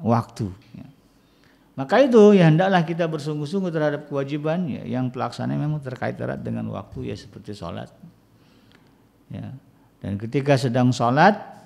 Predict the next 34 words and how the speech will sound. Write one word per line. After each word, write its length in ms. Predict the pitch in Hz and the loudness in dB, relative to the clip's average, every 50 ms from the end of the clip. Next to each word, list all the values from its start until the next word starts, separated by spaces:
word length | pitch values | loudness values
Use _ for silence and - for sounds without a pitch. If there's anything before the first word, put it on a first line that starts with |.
| _ - - | _ -20 -18
ya, 100 | - - - - - | -16 -16 -16 -16 -14
maka 320 | - - - - 139 147 | -14 -14 -12 -12 -10 -6
jangan 240 | 147 143 135 135 135 | -4 -2 -2 0 0
sampai 320 | 131 156 170 175 165 156 | 0 -2 -2 -2 -2 -4
kemudian 400 | 147 143 135 147 165 165 160 156 | -4 -4 -4 -2 -2 -2 -2 -2
pikiran 560 | 147 - - - 147 143 143 143 139 139 139 | -4 -8 -10 -10 -8 -6 -4 -4 -4 -2 -4
kita 160 | 139 151 156 170 | -4 -4 -4 -4
disi-, 320 | 160 143 131 143 139 135 | -4 -4 -6 -8 -8 -6
disibukkan 640 | 131 131 123 135 139 135 135 139 127 127 147 156 151 | -6 -4 -2 -2 -4 -4 -4 -4 -6 -4 -4 -4 -4
dengan 320 | 143 147 151 156 156 143 | -4 -4 -4 -4 -4 -2
hal-hal 320 | 127 131 135 135 135 143 160 | -2 -2 -2 -4 -4 -4 -4
yang 240 | 165 160 156 151 | -4 -4 -4 -4
lain. 320 | 160 175 175 151 - - - _ _ _ _ _ _ _ _ _ _ _ _ _ _ _ _ _ _ _ _ _ - | -6 -6 -6 -6 -8 -10 -14 _ _ _ _ _ _ _ _ _ _ _ _ _ _ _ _ _ _ _ _ _ -8
Karena 240 | 120 117 143 160 156 | -6 -4 -4 -2 -2
itu 560 | 151 147 151 180 196 214 220 208 - 104 113 107 127 | -4 -4 -4 -4 -4 -4 -4 -6 -8 -12 -14 -12 -8
bukan 240 | 127 135 - 156 151 151 | -6 -2 0 2 4 6
waktunya. 480 | 151 147 - - 220 220 196 165 147 131 131 | 6 4 6 10 10 12 12 12 12 10 8
Nah, 500 | 147 117 117 131 143 143 135 123 117 113 113 117 | 6 4 6 6 6 6 4 4 2 0 -2 -4
itu 320 | 120 117 127 131 82 101 | -6 -6 -8 -10 -10 -12
ya. 0 | - - _ _ _ _ _ _ _ _ _ _ _ _ _ _ _ _ _ _ _ _ _ _ _ _ _ _ _ _ _ - - - - | -12 -16 _ _ _ _ _ _ _ _ _ _ _ _ _ _ _ _ _ _ _ _ _ _ _ _ _ _ _ _ _ -16 -14 -12 -6
Kalau 220 | - 123 139 151 151 | -2 0 2 4 6
udah 160 | 151 156 151 | 6 6 6
sholat, 720 | 143 151 131 120 120 135 160 190 214 208 - - - - - | 6 6 4 6 6 8 8 6 6 4 0 -10 -14 -12 -10
ya 140 | 98 90 95 | -8 -6 -4
ini 80 | 117 147 156 | -2 0 2
waktu 200 | 160 156 - 165 | 2 2 2 4
sholat, 580 | 147 180 202 214 185 160 156 - - - - - | 8 10 10 12 12 10 8 6 0 -12 -6 -4
maka 300 | - 110 107 117 156 175 | -2 -2 0 0 0 0
yang 240 | 185 160 143 131 131 | 0 0 0 -2 -2
kita 300 | 120 - 123 120 123 120 | -4 -6 -6 -4 -4 -4
sibukkan 560 | 113 - 117 107 107 107 113 131 147 143 123 117 | -4 -4 -6 -4 -4 -4 -4 -4 -4 -4 -4 -4
adalah 320 | 113 113 127 151 160 143 | -4 -6 -4 -4 -4 -6
bagaimana 640 | 139 117 107 107 101 101 104 107 104 107 117 131 139 | -6 -6 -6 -6 -6 -6 -4 -4 -4 -4 -4 -4 -4
khusyuk. 480 | 127 - - 147 139 - - - - | -4 -2 0 0 0 0 -2 -6 -6